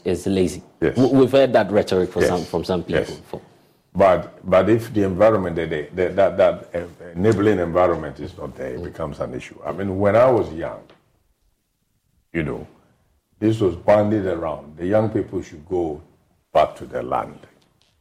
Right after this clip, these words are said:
Speaker 2: When we were, you know, young, that's what they were telling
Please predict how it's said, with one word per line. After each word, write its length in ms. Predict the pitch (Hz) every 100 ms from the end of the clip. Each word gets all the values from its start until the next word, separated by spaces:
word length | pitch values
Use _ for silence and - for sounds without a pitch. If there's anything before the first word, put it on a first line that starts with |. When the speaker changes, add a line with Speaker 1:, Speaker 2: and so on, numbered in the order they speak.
| _ _ -
Speaker 2:
When 160 | 85 90
we 160 | 107
were, 360 | 107 90 73 - -
you 80 | 73
know, 100 | 69 _ _ -
young, 420 | 101 95 - -
that's 340 | - 131 131 -
what 160 | 107 101
they 80 |
were 160 | 78 73
telling 260 | 67 85